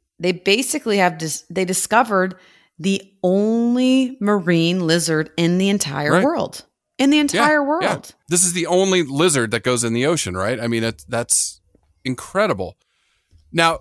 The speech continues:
Speaker 2: amongst the s-, the subspecies, and we'll talk about them here in a second, definitely have size differences.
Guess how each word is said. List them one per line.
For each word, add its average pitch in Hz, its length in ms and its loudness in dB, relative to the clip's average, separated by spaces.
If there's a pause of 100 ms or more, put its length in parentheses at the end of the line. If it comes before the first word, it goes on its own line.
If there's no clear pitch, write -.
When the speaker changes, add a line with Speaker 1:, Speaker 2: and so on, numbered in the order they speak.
Speaker 2:
amongst 220 400 0
the 220 60 -2
s-, 185 280 -2
the 160 120 -2
subspecies, 127 640 0
and 135 80 -6
we'll 147 80 -6
talk 156 260 -2
about 117 200 -4
them 107 160 -4
here 113 120 -4
in 107 60 -4
a 104 60 -4
second, 165 420 0 (840)
definitely 185 340 0
have 143 160 -2
size 131 360 0
differences. 160 680 -4